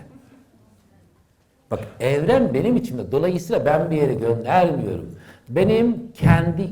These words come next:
içimi ikna etmem lazım. İkinci madde şu.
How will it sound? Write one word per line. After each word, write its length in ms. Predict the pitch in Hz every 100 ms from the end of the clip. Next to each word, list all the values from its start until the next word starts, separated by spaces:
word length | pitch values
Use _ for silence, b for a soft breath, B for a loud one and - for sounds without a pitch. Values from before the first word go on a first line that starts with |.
| -
içimi 440 | 143 - - 175 185
ikna 560 | 180 127 - 135 123
etmem 500 | 113 - 90 82 78
lazım. 380 | 53 53 - - - _ _ _ 240 _ _ _ _ _ _ b b b
İkinci 440 | 165 165 226 233
madde 380 | 208 185 - 202
şu. 360 | - 107 -